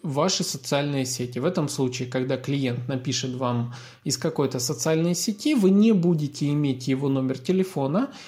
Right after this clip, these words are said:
но карточка создастся на основе его аккаунта в соцсети. Вы сможете из карточки его, э, отвечать клиенту в рамках окна C R M-системы.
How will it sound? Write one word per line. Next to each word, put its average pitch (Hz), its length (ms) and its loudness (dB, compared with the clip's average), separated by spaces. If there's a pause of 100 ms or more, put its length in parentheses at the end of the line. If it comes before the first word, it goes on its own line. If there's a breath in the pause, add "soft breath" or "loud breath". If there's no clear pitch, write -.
(200 loud breath)
но 185 540 4 (160)
карточка 311 480 0
создастся 196 560 0
на 143 240 2
основе 233 420 2
его 185 260 4
аккаунта 185 440 0
в - 40 -10
соцсети. - 680 -6
Вы 190 120 2
сможете 156 680 0 (880 loud breath)
из 196 380 4 (100)
карточки 143 680 -2
его, 180 520 2 (400 loud breath)
э, 151 200 0 (100)
отвечать 180 720 0
клиенту 143 800 0
в 151 120 0
рамках 156 440 0
окна 135 420 0
C 123 200 -2
R 131 80 0
M-системы. 131 800 -2